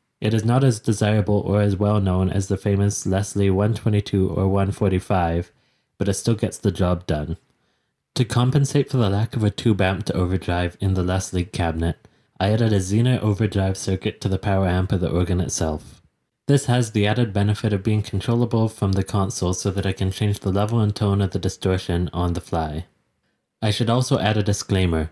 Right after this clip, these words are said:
Tone wheel organs use a lot of large transformers and capacitors and run extremely high voltages.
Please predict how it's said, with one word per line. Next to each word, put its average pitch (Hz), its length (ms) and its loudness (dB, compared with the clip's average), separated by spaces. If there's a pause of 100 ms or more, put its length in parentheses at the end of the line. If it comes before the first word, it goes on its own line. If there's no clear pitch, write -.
(140)
Tone 113 240 2
wheel 110 260 4
organs 101 320 2
use 98 180 2
a 92 60 0
lot 95 240 2
of 92 140 0
large 104 260 2
transformers 104 640 0
and 95 100 2
capacitors 87 760 -2 (420)
and 92 120 0
run 95 140 2
extremely 104 460 0
high 95 240 2
voltages. 85 720 -2